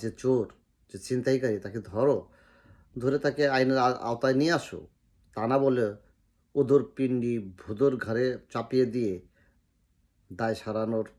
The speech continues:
চেষ্টা, এটা মানুষ বুঝে গেছে। এগুলা আহামরা মানুষ খায় না। গত সাত মাসে যত খুন হয়েছে, যত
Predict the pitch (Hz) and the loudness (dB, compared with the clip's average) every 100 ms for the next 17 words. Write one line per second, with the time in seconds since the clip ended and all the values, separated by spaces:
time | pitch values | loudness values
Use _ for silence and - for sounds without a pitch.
0 | _ _ - 110 - 110 95 - _ _ | _ _ -10 -10 -6 -6 -6 -10 _ _
1 | _ _ _ - 104 101 101 95 101 85 | _ _ _ -14 -10 -10 -12 -12 -12 -10
2 | 90 - - - _ _ _ _ _ _ | -10 -10 -18 -20 _ _ _ _ _ _
3 | _ _ _ _ _ _ _ _ _ _ | _ _ _ _ _ _ _ _ _ _
4 | _ _ _ _ _ _ _ _ _ _ | _ _ _ _ _ _ _ _ _ _
5 | _ _ _ _ _ _ _ _ _ _ | _ _ _ _ _ _ _ _ _ _
6 | _ _ _ _ _ _ _ _ 107 98 | _ _ _ _ _ _ _ _ -8 -4
7 | 120 117 104 104 107 101 98 95 - - | -2 -2 -4 -4 -6 -6 -8 -10 -14 -16
8 | 82 - - - _ _ _ _ _ 98 | -14 -16 -20 -20 _ _ _ _ _ -16
9 | 95 104 - 104 - 113 - 123 85 - | -10 -10 -8 -10 -6 -8 -4 -4 -4 -12
10 | _ _ _ _ _ _ _ _ _ _ | _ _ _ _ _ _ _ _ _ _
11 | - 110 113 - 127 120 98 104 - 98 | -8 -6 -8 -8 -6 -6 -4 -8 -8 -12
12 | 80 - _ - 107 | -14 -16 _ -10 -10